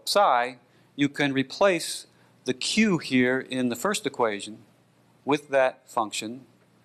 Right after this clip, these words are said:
And now what you've done is you've replaced an infinite dimensional differential equation with a finite dimensional differential equation.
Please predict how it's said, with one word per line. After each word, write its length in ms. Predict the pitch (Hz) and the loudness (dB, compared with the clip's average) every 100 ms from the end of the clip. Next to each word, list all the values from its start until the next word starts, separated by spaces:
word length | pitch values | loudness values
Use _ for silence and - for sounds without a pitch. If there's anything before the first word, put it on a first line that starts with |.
| _ _ _ _ _ | _ _ _ _ _
And 380 | 135 135 135 123 120 | 0 2 0 -6 0
now 340 | 156 196 170 | 2 4 2
what 220 | 147 147 | -2 -4
you've 100 | 151 | -2
done 240 | 156 160 151 | 0 0 0
is 160 | 139 | -2
you've 300 | 143 135 - - _ _ _ _ _ _ _ - - | -2 -2 -6 -20 _ _ _ _ _ _ _ -20 -4
replaced 640 | 139 135 - 190 175 - | -2 -2 2 2 2 -4
an 80 | - | -2
infinite 380 | 156 214 170 139 | -2 -2 -6 -6
dimensional 580 | 131 139 135 - 120 110 _ _ _ _ _ _ _ - _ _ _ - | -6 -6 -6 -6 -6 -8 _ _ _ _ _ _ _ -20 _ _ _ -8
differential 420 | 135 131 123 120 | -2 -4 -4 -10
equation 520 | - 104 98 113 117 _ _ _ _ - | -8 -8 -8 -12 -14 _ _ _ _ -4
with 160 | 147 147 | -2 -2
a 40 | |
finite 420 | - 190 185 160 | 0 2 2 -2
dimensional 560 | 131 120 113 110 104 90 _ _ _ _ _ _ _ _ _ _ _ _ | -6 -8 -8 -10 -12 -14 _ _ _ _ _ _ _ _ _ _ _ _
differential 420 | 117 - 107 - | -16 -12 -12 -12
equation. 360 | 98 101 87 | -14 -14 -14